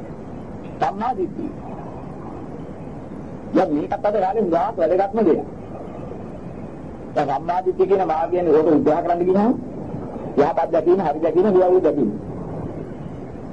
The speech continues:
ඒ කාරණා තුනේ මේ අතීත උත්තරයක් දීලා ඉවරයි.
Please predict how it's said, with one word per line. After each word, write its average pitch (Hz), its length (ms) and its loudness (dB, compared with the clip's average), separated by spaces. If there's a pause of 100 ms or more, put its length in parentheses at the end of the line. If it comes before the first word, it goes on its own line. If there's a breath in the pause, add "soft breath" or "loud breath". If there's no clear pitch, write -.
(480)
ඒ 523 160 4
කාරණා 208 360 -4
තුනේ 254 180 2
මේ 220 160 4
අතීත 226 260 2
උත්තරයක් 220 360 4
දීලා 156 200 6
ඉවරයි. 76 260 0